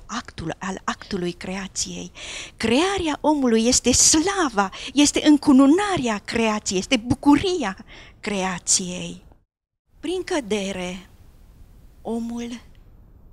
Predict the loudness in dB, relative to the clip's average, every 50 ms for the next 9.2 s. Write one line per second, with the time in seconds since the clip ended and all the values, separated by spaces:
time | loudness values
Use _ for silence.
0 | -20 -20 -20 -20 -20 -12 -6 -2 -2 0 0 0 -2 -4 -2 -4 -6 -4 -4 -2
1 | -2 0 0 -2 -2 -4 -4 -6 -6 -6 -6 -4 -4 -4 -2 -2 -2 -2 -2 -2
2 | -4 -4 -6 -8 -10 -14 -20 -20 -20 -20 -20 -20 -20 -20 -20 _ -20 -20 -20 -8
3 | -4 -2 -2 -2 -2 -4 -2 0 0 2 0 -2 -4 -4 0 0 2 4 4 4
4 | 4 6 4 4 4 2 0 0 0 -2 -4 -4 -2 -2 -2 -2 -2 -2 -2 -2
5 | -4 -8 -10 -14 -20 -20 -20 _ -4 0 0 0 2 0 -4 -6 -6 -6 -6 -6
6 | -6 -6 -6 -6 -8 -2 0 0 2 2 2 0 0 0 -2 -2 -4 -4 -2 -2
7 | -4 -4 -4 -8 -12 -6 2 4 6 6 6 6 4 2 2 2 2 2 2 0
8 | -2 -4 -4 -4 -4 -4 -4 -4 -4 -4 -6 -4 -4 -4 -2 -2 -2 -2 -2 -2
9 | -4 -6 -8